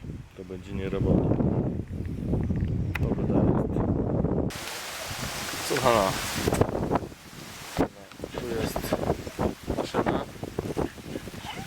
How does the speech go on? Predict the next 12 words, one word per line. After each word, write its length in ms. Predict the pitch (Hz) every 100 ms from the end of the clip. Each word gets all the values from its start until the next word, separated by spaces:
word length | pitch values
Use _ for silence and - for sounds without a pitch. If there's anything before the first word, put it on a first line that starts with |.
| - - - -
Zaraz 360 | 95 92 95 98
ją 120 | 107
tu 240 | 98 - 101
rozbiorę. 540 | 98 - 127 123 123
Zobaczymy, 580 | 107 107 95 120 110 107 - - 107
jak 160 | 113
ona 160 | 110 104
wygląda 500 | 107 110 120 98 92 90
po 120 | 98 92 - 90
ostatnim 460 | - 107 98 107 101 - - - - - - - - - - - - - - - - - - - -
ściąganiu 520 | - 101 98 107 101
farby. 500 | - 120 113 120 135